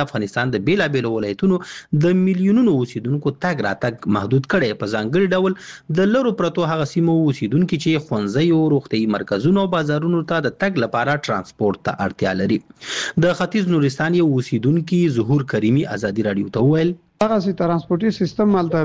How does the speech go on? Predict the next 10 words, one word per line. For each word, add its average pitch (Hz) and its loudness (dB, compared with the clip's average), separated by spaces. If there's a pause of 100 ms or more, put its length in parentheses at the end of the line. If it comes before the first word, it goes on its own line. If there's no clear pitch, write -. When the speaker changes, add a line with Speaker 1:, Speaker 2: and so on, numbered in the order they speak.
Speaker 2:
بیا 151 2
لکه 147 -4
څنګه 170 2
چې - -8
ښار 190 0
کې 185 0
دی، 165 2
دلته 156 -2 (400)
نشته 147 0
نورستان 127 0